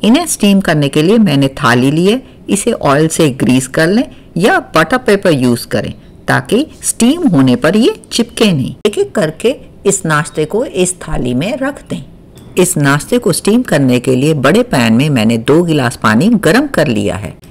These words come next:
इस थाली को इस पैन में रखें, cover कर दें और इसे छः से सात मिनट के लिए steam करेंगे। Flame medium।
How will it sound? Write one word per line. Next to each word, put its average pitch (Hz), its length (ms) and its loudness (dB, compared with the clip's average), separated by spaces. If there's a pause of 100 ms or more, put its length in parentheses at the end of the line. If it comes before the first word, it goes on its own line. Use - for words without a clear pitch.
(140)
इस 202 240 2
थाली 180 300 0
को 196 180 0
इस 151 140 0
पैन 143 280 0
में 143 180 0
रखें, 123 320 -2 (220)
cover 143 240 0
कर 170 220 0
दें 233 160 -2 (280)
और 143 200 0
इसे 160 220 -2
छः 269 280 0
से 202 220 0
सात - 380 -2
मिनट 123 260 2
के 143 160 0
लिए 175 220 2 (240)
steam 269 380 2
करेंगे। 113 480 0 (140)
Flame 202 380 4
medium। 160 380 2